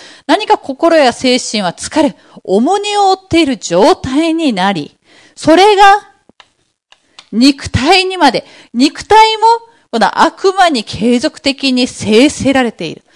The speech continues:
何か押されている状態。皆様もそれを感じたことはないでしょうか？何かに押されている。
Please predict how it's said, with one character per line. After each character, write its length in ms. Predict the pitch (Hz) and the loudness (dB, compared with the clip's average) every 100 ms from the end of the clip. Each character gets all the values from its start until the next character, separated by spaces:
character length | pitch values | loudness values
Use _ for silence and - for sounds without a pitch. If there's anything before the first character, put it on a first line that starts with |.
| _ _ | _ _
何 300 | 226 381 466 | -2 -2 -2
か 160 | - 381 _ _ _ _ | -2 -6 _ _ _ _
押 160 | 196 269 | -4 -4
さ 240 | - 349 | -2 0
れ 140 | 427 | 0
て 260 | 427 403 381 | 2 0 0
い 40 | |
る 160 | 339 302 | 0 -4
状 280 | 226 185 175 | -2 -2 -2
態。 400 | - 170 165 - _ _ _ _ _ _ | -6 -12 -14 -20 _ _ _ _ _ _
皆 200 | - 240 | -4 -2
様 140 | 285 240 | 0 0
も 60 | |
そ 80 | 214 | 0
れ 80 | 214 | 0
を 80 | 208 | -2
感 260 | - 190 226 | -4 -8 -2
じ 60 | |
た 100 | 262 | -2
こ 100 | 294 | -2
と 80 | 240 | -2
は 60 | 190 | -4
な 80 | |
い 40 | 180 | -4
で 20 | |
し 60 | 156 | -6
ょ 40 | |
う 20 | |
か？ 80 | 175 | -2
何 280 | 269 453 508 | 0 0 -2
か 200 | 440 330 | 0 2
に 100 | 285 | 0
押 300 | - 185 180 | -4 -6 -6
さ 220 | - 233 | -4 0
れ 100 | 285 | 0
て 180 | 277 254 | 0 -2
い 120 | 220 | -2
る。 160 | 170 | -8